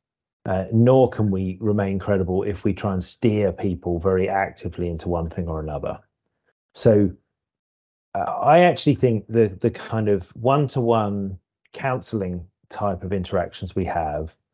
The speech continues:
there is absolutely an opportunity within those interactions to talk about the environment, to ask people what they think about it, whether it's important to their values, whether it should affect their, their, whether they want it to affect their, the future of their career and so on.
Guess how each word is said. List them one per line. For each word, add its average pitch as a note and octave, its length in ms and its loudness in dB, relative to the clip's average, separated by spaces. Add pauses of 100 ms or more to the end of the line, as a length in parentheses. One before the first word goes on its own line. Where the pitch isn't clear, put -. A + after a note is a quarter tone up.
(680)
there C3+ 160 6
is D3 220 6
absolutely C3 600 2
an G#2+ 80 0
opportunity G2+ 580 -2
within G2+ 380 0
those F#2 360 -2
interactions G2 600 -2
to A2 120 -2
talk A2+ 420 2
about F2+ 260 -2
the F#2+ 60 -6
environment, F2 680 -2
to G2+ 140 0
ask F#2+ 240 2
people G2 240 -2
what G2 120 -2
they F#2 120 -2
think G#2 300 0
about F2+ 260 0
it, E2+ 120 -2
whether F#2+ 220 0
it's F2+ 160 -8
important F#2+ 520 0
to - 80 -6
their F2+ 180 0
values, F2 640 0
whether F2+ 220 2
it E2+ 100 -6
should - 160 -6
affect F2+ 400 -2
their, F2+ 340 0 (560)
their, F2+ 380 2
whether G2 360 2 (140)
they G2+ 120 2
want G2 160 0
it F2+ 100 -6
to - 120 -6
affect - 340 -2
their, F2+ 300 0 (200)
the F#2+ 100 0
future G2 360 -2
of E2 80 -2
their F2 160 -2
career F#2+ 500 2
and F2 160 -8
so D#2+ 220 -2
on. D#2 220 -10